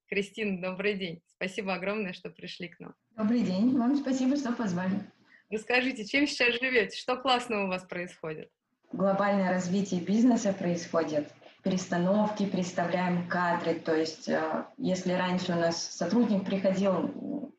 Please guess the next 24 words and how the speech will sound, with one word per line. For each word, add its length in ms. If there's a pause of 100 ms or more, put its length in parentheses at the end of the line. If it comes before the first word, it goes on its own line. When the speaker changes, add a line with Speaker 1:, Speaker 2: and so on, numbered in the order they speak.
Speaker 2:
на 180
должности, 540
он 140
на 140
ней 200
был, 380
то 120
сейчас 480
мы 240
начали, 720 (200)
э, 260
с 60
помощью 340
специалистов 720
выявлять 500
сильные 880
стороны 560
сотрудника, 960
в 40
чем 200
он 100
лучше 320
себя 360
проявит, 600